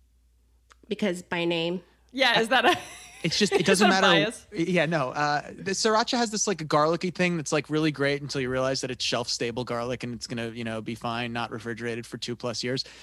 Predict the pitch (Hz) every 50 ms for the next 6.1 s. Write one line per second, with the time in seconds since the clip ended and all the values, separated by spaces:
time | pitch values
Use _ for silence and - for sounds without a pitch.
0 | - - - - - 143 - - 175 170 180 170 - - - 170 156 143 - -
1 | - - 139 131 - - 156 139 120 131 127 123 - - - - 135 - 143 135
2 | 127 131 131 131 131 - - 131 127 123 151 156 170 170 - - - - - -
3 | - 139 135 135 131 135 139 131 120 117 123 151 147 147 156 135 139 131 131 131
4 | 131 131 127 131 135 151 143 139 120 - - 147 - 151 151 151 156 156 156 156
5 | 151 - - 123 123 127 117 123 123 123 120 139 131 123 - - 131 123 135 135
6 | - -